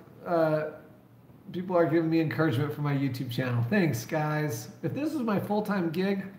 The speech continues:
trust me, I'd put together better production, better content. It'd be way better, but, I mean, there's just no way I could create a, you know, supplement my income enough to make this a full-time thing. But,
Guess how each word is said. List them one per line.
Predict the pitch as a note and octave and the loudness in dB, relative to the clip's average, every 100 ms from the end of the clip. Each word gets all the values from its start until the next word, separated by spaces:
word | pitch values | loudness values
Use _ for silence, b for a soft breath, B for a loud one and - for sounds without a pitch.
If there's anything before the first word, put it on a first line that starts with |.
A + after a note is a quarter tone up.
| - | -20
trust | - G3+ F#3+ - D3 | -6 0 0 0 -4
me, | A#2+ | -4
I'd | C3+ E3 - | -2 -2 -2
put | F3 | -4
together | F3+ F3 E3+ | 0 0 0
better | C#3+ E3+ D#3+ | 2 2 2
production, | D#3+ D3+ D#3 D#3 - D3+ C#3+ | 0 0 0 0 -2 -4 -2
better | D3+ D3 - | -2 -2 -4
content. | C#3+ C#3 A#2+ C#3 C#3+ - B B B | -4 -4 -2 -2 -4 -6 B B B
It'd | - | 0
be | D#3+ | 4
way | D#3 F3 F3 | 6 6 4
better, | D3+ D3 C#3+ | 2 0 -2
but, | B2 D#3 D3+ - B B B - - - | 2 2 2 -6 B B B -20 -18 -4
I | |
mean, | E3 E3 | -2 2
there's | E3 - | 0 0
just | E3+ D#3 E3+ | 0 -2 0
no | E3+ | 2
way | D3 D3+ D#3 | 4 4 4
I | C#3 | 2
could | A#2+ C3+ B2 A#2+ - - - - - - | 0 -4 -2 -4 -6 -12 -20 -20 -20 -14
create | - D#3 D3 - | -4 -2 -2 -4
a, | C3+ B2 A#2+ | -6 -6 -4
you | D#3 | -6
know, | C#3 | -4
supplement | A#2+ - F#3 D#3+ D3 C#3+ | -4 -4 0 0 -2 -4
my | C3 | -2
income | D#3+ E3 C#3 B2+ | -2 -2 -4 -4
enough | C3 B2+ - | -6 -6 -6
to | |
make | B2+ C3+ - | -8 -8 -8
this | C3+ - | -10 -8
a | |
full-time | A#2+ C#3+ B2 B2 A#2+ | -8 -8 -6 -6 -4
thing. | C#3+ C3 | -4 -4
But, | B2 A#2+ | -4 -4